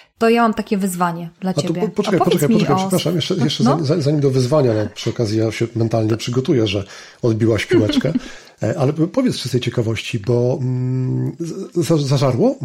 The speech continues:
Speaker 2: Po-, pomogło Mai w napisaniu wypracowania te, takie podejście? Bo to dla mnie coś nowego, nie eksperymentowałem w tym obszarze.
Speaker 1: Ja bym powiedziała tak, że ono w ogóle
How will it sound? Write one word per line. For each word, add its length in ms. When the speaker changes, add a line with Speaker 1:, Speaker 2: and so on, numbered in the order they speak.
Speaker 2:
Po-, 100
pomogło 440
Mai 260
w 60
napisaniu 420
wypracowania 600
te, 140
takie 240
podejście? 440
Bo 120
to 120
dla 120
mnie 100
coś 260
nowego, 480
nie 120
eksperymentowałem 680
w 40
tym 100
obszarze. 380
Speaker 1:
Ja 200
bym 160
powiedziała 360
tak, 280
że 160
ono 220
w 160
ogóle 460